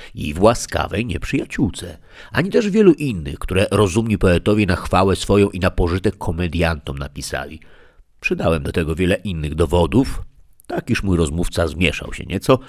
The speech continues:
acz nie odmienił swojego zdania błędnego. „Mości księże kanoniku”, rzekł wówczas pleban, dotknąłeś, wasza miłość,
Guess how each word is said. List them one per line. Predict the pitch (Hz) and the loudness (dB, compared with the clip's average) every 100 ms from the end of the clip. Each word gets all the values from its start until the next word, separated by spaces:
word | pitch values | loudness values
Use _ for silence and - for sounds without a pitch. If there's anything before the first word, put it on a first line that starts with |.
| - - | -20 -4
acz | 165 - | -4 -2
nie | 156 123 | 4 4
odmienił | 95 85 78 50 | 4 -2 -4 -10
swojego | - 80 73 82 | -4 -2 -2 -4
zdania | 73 - 67 73 | -2 -6 -6 -4
błędnego. | 101 90 69 - - - - - - | -2 -2 -6 -10 -12 -12 -14 -16 -8
„Mości | - 185 - 202 | 8 8 8 2
księże | - 170 151 | 6 8 8
kanoniku”, | 147 139 127 95 76 - - - - | 8 8 8 6 2 -6 -10 -10 -8
rzekł | 78 90 - 98 - | -2 0 2 0 -2
wówczas | 80 80 - - | -6 -4 -4 -4
pleban, | - - - - - - - - - - | -4 -8 -6 -10 -12 -18 -20 -20 -18 2
dotknąłeś, | 107 - - 196 220 98 - - | 2 4 6 6 6 2 -2 2
wasza | 113 - 82 | 2 4 4
miłość, | 87 143 151 - - | 6 6 4 0 -6